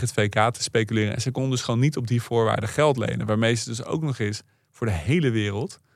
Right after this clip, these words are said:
eh, voor de hele financiële wereld heel zichtbaar heeft gemaakt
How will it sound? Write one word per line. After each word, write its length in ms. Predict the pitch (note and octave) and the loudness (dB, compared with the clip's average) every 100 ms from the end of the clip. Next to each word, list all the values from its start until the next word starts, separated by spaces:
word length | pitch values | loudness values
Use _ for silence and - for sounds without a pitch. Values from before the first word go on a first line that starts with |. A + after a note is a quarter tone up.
| _ - | _ -18
eh, 120 | A2+ | -6
voor 120 | B2 | -2
de 60 | G#2+ | 2
hele 220 | C#3+ C3+ | 2 2
financiële 520 | - A#2+ - D3 D3+ | 2 2 4 4 4
wereld 220 | A2+ G#2+ | 2 0
heel 180 | A2+ B2 | 0 0
zichtbaar 440 | F#2+ A#2 C#3+ C3+ | 2 2 2 2
heeft 140 | G#2 G2 | 0 -2
gemaakt 460 | G#2 - - - | -4 -4 -6 -10